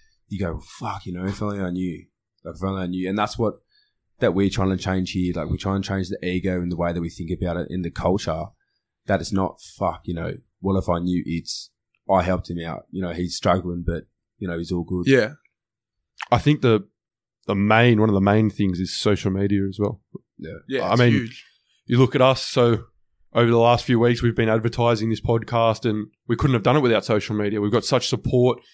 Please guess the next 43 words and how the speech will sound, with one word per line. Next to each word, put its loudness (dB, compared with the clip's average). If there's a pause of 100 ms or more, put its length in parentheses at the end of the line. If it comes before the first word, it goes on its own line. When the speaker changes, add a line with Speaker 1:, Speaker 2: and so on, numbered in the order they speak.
Speaker 3:
such -2
backing 2
from -2
social 2
media, 4
and 2
it's -2
meant 2
the 2
world 4
to 2
us. -2
And 2
the, -2 (380)
the 2
other 2
flip 2
side 2
of 0
that 4
is 0 (460)
people 6
are 4
comparing 4
themselves. -4 (400)
Hundred 4
percent. 4
You 4
know, 6
you, 6 (720)
you 6
might 6
wanna 4
stay 2
home 4
of 2
a 2
Friday 4
and 2
Saturday 4
night. 6
I 6
know 6